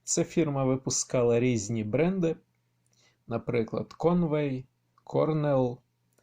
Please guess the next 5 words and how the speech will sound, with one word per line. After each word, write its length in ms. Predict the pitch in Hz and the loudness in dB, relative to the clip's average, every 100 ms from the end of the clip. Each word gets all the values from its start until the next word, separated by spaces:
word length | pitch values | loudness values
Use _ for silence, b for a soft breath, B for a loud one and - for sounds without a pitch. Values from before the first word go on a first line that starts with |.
| _ _ _ | _ _ _
Estson, 800 | 123 143 - - - - 127 117 110 | -2 0 0 -4 -6 -2 -2 -4 -8
Emco, 760 | - 120 143 135 - 117 110 - - | -4 -2 -2 -6 -2 0 -2 -8 -4
Exact, 720 | 135 135 110 117 127 120 - _ - | -2 0 -2 0 0 -2 -10 _ -10
EXACTO, 880 | 117 107 104 123 135 - - 113 135 b b b b _ | -8 -6 -2 -2 -2 -8 -2 -2 -4 b b b b _
Fil, 600 | - 131 143 135 117 | -6 0 0 0 -4